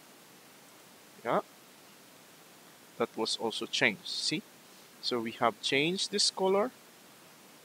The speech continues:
This is part of H one, H two, H three, and we have changed the color of each product. Yeah, and the breadcrumbs as well. If you notice, this is, this is the breadcrumbs. This is called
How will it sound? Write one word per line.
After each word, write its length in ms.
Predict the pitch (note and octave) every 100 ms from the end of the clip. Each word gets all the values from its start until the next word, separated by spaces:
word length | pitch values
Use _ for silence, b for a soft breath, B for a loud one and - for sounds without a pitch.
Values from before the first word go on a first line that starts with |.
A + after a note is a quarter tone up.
| - - -
This 180 | A2
is 100 | A2
part 280 | - A2+ A#2
of 180 | - -
H 160 | A#2 B2
one, 120 | G2+
H 160 | -
two, 80 | -
H 120 | G#2+
three, 240 | - D#3+ F#3+ B B B -
and 200 | A#2 G#2
we 120 | A2 A2
have 160 | G2+
changed 480 | - B2 A2+ A2 -
the 60 | - -
color 360 | G#2 G#2+ G2+ - - - - -
of 80 | - -
each 300 | G#2+ - - -
product. 340 | G2+ - - - - - - - - - - - - - - - - - - - - - - - - - - - - - - -
Yeah, 140 | F#2 - - - - - - - - - - B B -
and 140 | D3 B2+
the 60 |
breadcrumbs 600 | A#2+ C#3+ C#3+ - A#2 A2
as 160 | - -
well. 140 | G2 - -
If 140 | - A#2+
you 60 |
notice, 300 | A#2 - G#2+
this 200 | A#2 -
is, 140 | - -
this 320 | C3+ C#3+ -
is 160 | C3+
the 120 | - A2
breadcrumbs. 600 | - A2+ - - - -
This 200 | A#2+ -
is 120 | -
called 260 | - G#2+